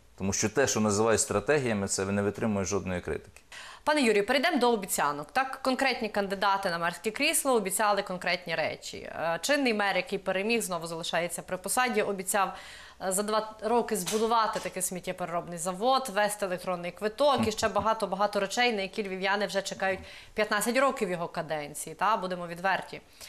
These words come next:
Speaker 2: А, ну, от як ви оцінюєте зараз, е, перспективи втілення нарешті цих таких важливих проєктів для
Speaker 1: Ну,
Speaker 2: Львова?
Speaker 1: е,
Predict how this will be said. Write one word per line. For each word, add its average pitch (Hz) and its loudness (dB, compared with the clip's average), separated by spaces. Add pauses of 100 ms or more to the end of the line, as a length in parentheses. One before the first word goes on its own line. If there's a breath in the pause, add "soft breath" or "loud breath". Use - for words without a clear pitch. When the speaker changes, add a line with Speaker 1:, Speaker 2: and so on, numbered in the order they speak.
(200 loud breath)
Speaker 2:
А, 180 6 (100)
ну, 294 4
от 349 0
як 277 0
ви 285 4
оцінюєте 180 0
зараз, 175 -2
е, 180 -2
перспективи 190 -2
втілення 180 -2
нарешті 170 -2
цих 180 -6
таких 175 -10
важливих 170 -8 (100)
проєктів 151 -6
для 165 -10
Speaker 1:
Ну, 131 -4
Speaker 2:
Львова? 98 -10 (100)
Speaker 1:
е, 92 -6